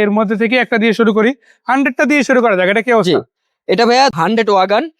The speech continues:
Speaker 2: দুই হাজার একের মডেল, দুই হাজার ছয় রেজিস্ট্রেশন, তেরোশো একত্রিশ সিসির একটি গাড়ি।
Speaker 1: জি।
Speaker 2: All option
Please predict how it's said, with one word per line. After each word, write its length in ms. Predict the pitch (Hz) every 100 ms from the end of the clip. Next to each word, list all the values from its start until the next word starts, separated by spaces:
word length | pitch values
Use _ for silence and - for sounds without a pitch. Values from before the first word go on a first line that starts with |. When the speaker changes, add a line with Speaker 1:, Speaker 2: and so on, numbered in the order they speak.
| _ _
Speaker 2:
দুই 160 | 156 202
হাজার 180 | 220 214
একের 380 | 285 208 262 226
মডেল, 340 | 175 196 311 - _
দুই 140 | 160
হাজার 420 | 202 208 220 220 - -
ছয় 260 | 202 226
রেজিস্ট্রেশন, 540 | 226 190 175 165 208 220
তেরোশো 300 | 196 208 202
একত্রিশ 300 | - 240 233
সিসির 240 | 202 190
একটি 180 | 170 156
গাড়ি। 260 | 151 226 269
Speaker 1:
জি। 120 | 175 160
Speaker 2:
All 480 | 117 - 190 254 247
option 160 | -